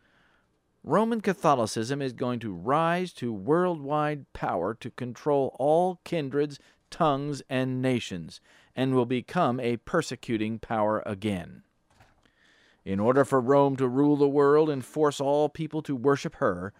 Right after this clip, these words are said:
she has to have the cooperation, the conspiratorial cooperation of many rulers, both political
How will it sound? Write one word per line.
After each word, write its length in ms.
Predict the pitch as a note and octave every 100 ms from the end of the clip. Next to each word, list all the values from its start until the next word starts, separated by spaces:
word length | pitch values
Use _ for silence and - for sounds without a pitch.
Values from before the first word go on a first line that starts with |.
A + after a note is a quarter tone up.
| _ - _
she 240 | - C#3+
has 220 | C3 C3+ -
to 100 | B2
have 220 | C3 B2
the 100 | C3
cooperation, 880 | - B2+ B2 C3 C3+ C#3+ - D2 - _ _ _ _
the 100 | -
conspiratorial 1200 | - A#2 G#2+ - D3+ C3+ A#2 - - D#3 F2+ -
cooperation 880 | - A2+ A2 G#2+ G#2 A2+ A#2 D3 D3+ - - -
of 220 | G#2+ F#2+
many 480 | F#2+ C3 E3+ F#3 F3+
rulers, 500 | E3+ D#3+ A2+ C#2 -
both 360 | A#2 B2 -
political 680 | - A#2 C#3 D3+ D#3 E3+ F#3